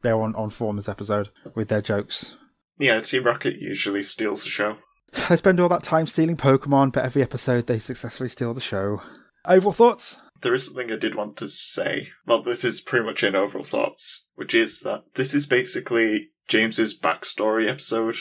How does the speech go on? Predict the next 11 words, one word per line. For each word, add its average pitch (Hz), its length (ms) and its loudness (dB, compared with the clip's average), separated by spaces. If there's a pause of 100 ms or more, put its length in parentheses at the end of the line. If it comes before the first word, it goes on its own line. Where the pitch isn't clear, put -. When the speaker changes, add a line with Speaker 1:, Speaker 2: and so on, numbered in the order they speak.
(360)
Speaker 2:
done 104 200 2
over 101 280 2
again, 110 320 -2 (120)
but - 140 -10
this 104 160 0
time 95 220 -4
it's - 260 2
Snubbull 104 360 -2 (200)
instead 98 280 -4
of - 120 -12
James. - 480 -2